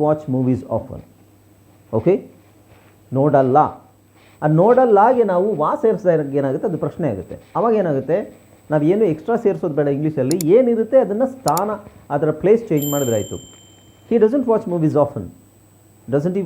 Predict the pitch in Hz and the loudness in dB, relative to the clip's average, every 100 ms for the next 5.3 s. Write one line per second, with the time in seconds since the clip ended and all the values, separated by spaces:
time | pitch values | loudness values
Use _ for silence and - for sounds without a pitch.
0 | 170 170 - - _ _ 127 131 131 131 | 0 -2 -6 -20 _ _ -4 -2 0 0
1 | 127 190 208 - _ _ _ _ _ _ | -2 -8 -10 -18 _ _ _ _ _ _
2 | 120 139 151 165 - 123 110 - - _ | -4 -2 -2 -6 -6 -6 -6 -10 -20 _
3 | _ _ _ _ _ - 156 170 214 185 | _ _ _ _ _ -4 -2 0 -2 -2
4 | 180 131 110 - - - _ _ - 185 | -2 0 -2 -4 -20 -20 _ _ -4 0
5 | 220 220 190 | 2 0 0